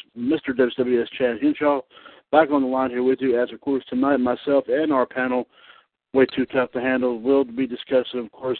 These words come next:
the granddaddy of them all, finally made here tonight, ladies and gentlemen. Yes, of course, I am referring to WrestleMania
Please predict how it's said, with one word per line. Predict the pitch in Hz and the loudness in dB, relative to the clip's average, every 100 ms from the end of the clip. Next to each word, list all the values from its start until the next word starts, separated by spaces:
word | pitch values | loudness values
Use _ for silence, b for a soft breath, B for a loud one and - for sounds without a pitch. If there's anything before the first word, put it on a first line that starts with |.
| - | -10
the | |
granddaddy | 110 127 139 139 139 139 | 0 2 4 2 2 0
of | |
them | 135 135 | -2 0
all, | 123 117 - | 0 -2 -2
finally | 135 151 147 | -2 2 0
made | 135 135 139 143 | 0 -2 -2 -4
here | 143 131 | -4 -4
tonight, | 123 123 113 | -4 -4 -4
ladies | 92 107 95 | -2 -2 -2
and | 104 | -8
gentlemen. | 104 113 113 110 B B B - | -10 -8 -8 -10 B B B -6
Yes, | 117 120 | -6 -6
of | 110 | -2
course, | 135 127 | 0 0
I | 131 123 | 0 -2
am | 127 | -2
referring | 117 135 143 131 | -6 -2 -2 -2
to | 127 | -2
WrestleMania | 135 139 139 131 127 123 120 113 | -2 -2 -4 -2 -2 -2 -2 -4